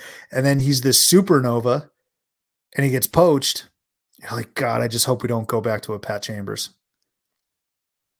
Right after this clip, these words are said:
Fingers crossed there for Penn State, and congratulations to them on a terrific year. Pitino, Rick Pitino to Saint John's, the Big East.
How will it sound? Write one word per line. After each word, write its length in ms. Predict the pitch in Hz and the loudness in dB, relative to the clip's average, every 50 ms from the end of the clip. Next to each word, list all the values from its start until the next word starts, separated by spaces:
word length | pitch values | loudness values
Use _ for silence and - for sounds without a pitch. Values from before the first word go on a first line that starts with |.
| _ _ _ _ _ _ _ _ _ _ - _ _ _ | _ _ _ _ _ _ _ _ _ _ -20 _ _ _
Fingers 260 | - 139 139 131 - | 0 0 2 0 0
crossed 280 | - 139 127 120 117 - | 0 2 2 2 0 0
there 140 | 123 117 110 | -2 -4 -4
for 120 | - 117 | -4 -10
Penn 220 | - - 123 113 | -10 -8 -8 -6
State, 400 | - - - 117 113 110 - - _ _ _ - _ _ _ _ _ _ | -6 -4 -4 -4 -4 -6 -8 -12 _ _ _ -20 _ _ _ _ _ _
and 100 | - 120 | -10 -8
congratulations 760 | - 117 117 127 139 139 127 120 123 120 120 117 - 117 110 - | -6 -4 0 4 4 4 4 2 2 0 0 0 -2 -4 -6 -6
to 100 | - - | -6 -6
them 160 | 117 113 110 | -6 -6 -6
on 120 | 110 107 | -6 -6
a 40 | 101 | -8
terrific 420 | 101 - 107 104 101 - 101 92 | -8 -6 -8 -8 -6 -8 -10 -10
year. 200 | 110 107 104 - - _ _ _ _ _ _ _ _ _ _ _ _ _ _ _ _ _ _ _ _ _ _ _ _ _ _ _ _ _ _ _ | -8 -10 -10 -10 -14 _ _ _ _ _ _ _ _ _ _ _ _ _ _ _ _ _ _ _ _ _ _ _ _ _ _ _ _ _ _ _
Pitino, 800 | - 113 - - - 131 131 139 143 139 135 127 117 104 - - _ _ _ _ _ _ _ _ _ _ _ _ _ _ _ _ _ _ _ _ - | -12 -10 -8 -4 -2 2 4 6 6 6 6 6 4 2 -2 -4 _ _ _ _ _ _ _ _ _ _ _ _ _ _ _ _ _ _ _ _ -4
Rick 260 | 120 127 139 139 - | 0 0 0 0 2
Pitino 560 | - 147 143 - - 143 139 135 131 127 123 | 2 2 2 2 0 2 2 2 2 2 0
to 60 | 113 | 0
Saint 400 | 110 - - 131 123 131 135 135 | 0 0 0 0 -2 -4 -6 -4
John's, 580 | 127 127 120 113 110 107 104 101 98 - - - _ _ _ _ _ _ _ _ _ _ _ _ | -4 -4 -2 -2 -4 -4 -4 -4 -4 -4 -6 -6 _ _ _ _ _ _ _ _ _ _ _ _
the 60 | - 113 | -8 -4
Big 300 | 101 127 131 139 127 131 | 0 2 2 2 2 2
East. 440 | 131 127 120 - - - - - | 0 0 0 0 -2 -2 -4 -10